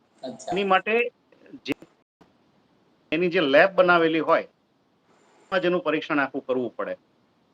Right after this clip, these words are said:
Speaker 2: એટલે એ જે
Speaker 1: હમ.
Speaker 2: ફ્લાઇટ ડેટા રેકોર્ડર છે અને કોકપિટ છે, એ બંને કોકપિટ રેકોર્ડર એટલે કે બ્લેક બોક્સ, અ, શક્ય છે કે બે શક્યતા છે કે ઇન્ડિયામાં એની લેબ ઊભી,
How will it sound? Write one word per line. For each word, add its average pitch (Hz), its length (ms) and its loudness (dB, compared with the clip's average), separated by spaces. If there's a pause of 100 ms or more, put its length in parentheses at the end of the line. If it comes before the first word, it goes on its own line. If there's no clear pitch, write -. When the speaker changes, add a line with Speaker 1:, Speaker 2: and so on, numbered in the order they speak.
Speaker 2:
એટલે 139 160 -4
એ 160 80 2
જે 156 100 -2
Speaker 1:
હમ. 113 80 2
Speaker 2:
ફ્લાઇટ 151 320 2
ડેટા 208 240 4
રેકોર્ડર 175 460 4
છે 147 180 -4
અને 156 420 -6
કોકપિટ 156 440 0 (480)
છે, 160 120 -4
એ 170 200 -10
બંને 160 380 -2
કોકપિટ 170 400 -6 (1300)
રેકોર્ડર 170 340 -2
એટલે 156 160 -6
કે 139 100 -4
બ્લેક 139 320 -2
બોક્સ, 196 280 -4 (1600)
અ, 143 40 -6 (680)
શક્ય 180 320 0
છે 190 360 4 (540)
કે 170 60 -2
બે 202 180 2
શક્યતા 202 460 0
છે 165 260 2
કે 165 340 -2 (120)
ઇન્ડિયામાં 175 420 2
એની 185 120 -2
લેબ 180 200 4
ઊભી, 185 240 0